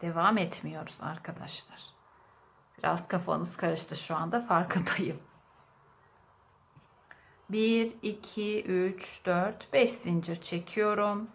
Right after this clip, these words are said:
Geri dönüyorum. Şu trabzanlarımın üzerine batıp bir kutucuk yapıyorum.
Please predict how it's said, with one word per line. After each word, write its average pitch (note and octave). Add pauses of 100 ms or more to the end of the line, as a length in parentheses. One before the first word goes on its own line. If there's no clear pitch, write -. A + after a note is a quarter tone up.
(160)
Geri E3+
dönüyorum. G3+ (1500)
Şu F#3 (440)
trabzanlarımın E3+
üzerine F3
batıp A#3+
bir A#3+
kutucuk -
yapıyorum. -